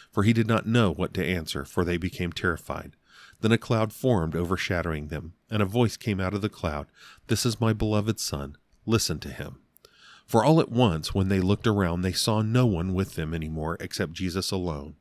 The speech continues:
And as they were coming down from the mountain, he gave them orders not to recount to anyone what they had seen until the Son of Man rose from the dead.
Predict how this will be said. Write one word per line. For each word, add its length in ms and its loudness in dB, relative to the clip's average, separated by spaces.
And 140 4
as 100 4
they 100 4
were 120 2
coming 320 0
down 240 2
from 160 -2
the 60 0
mountain, 380 0
he 180 -4
gave 340 0
them 180 -2
orders 320 -4
not 260 0
to 80 -2
recount 440 -4
to 120 -8
anyone 420 -2
what 160 0
they 140 4
had 140 0
seen 520 -2
until 240 -2
the 80 -2
Son 220 -2
of 140 -2
Man 240 -2
rose 440 2
from 220 -6
the 100 -2
dead. 360 -8